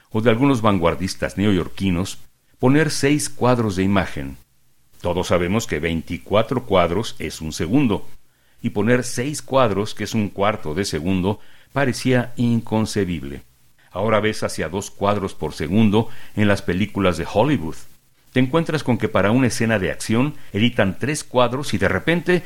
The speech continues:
ya construyeron una escena de acción. Si tú lo ves en video cuadro por cuadro o lo ves en la computadora, puedes ver que una toma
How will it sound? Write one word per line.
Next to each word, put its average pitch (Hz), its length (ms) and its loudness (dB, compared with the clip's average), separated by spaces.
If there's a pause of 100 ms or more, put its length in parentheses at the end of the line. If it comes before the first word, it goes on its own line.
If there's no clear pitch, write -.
(180)
ya 147 180 2
construyeron 113 840 2
una 131 280 6
escena 107 440 4
de 98 100 6
acción. 73 480 0 (800)
Si - 160 -4
tú 139 140 -4
lo 165 120 2
ves 117 200 2
en 110 120 0
video 98 520 2
cuadro 95 560 0
por 71 160 -10
cuadro 92 520 2 (200)
o 107 80 2
lo 110 100 6
ves 123 180 2
en 110 120 0
la 98 80 -2
computadora, 90 760 -2 (200)
puedes 165 340 -2
ver 120 200 0
que 101 100 0
una 113 260 0
toma 131 460 0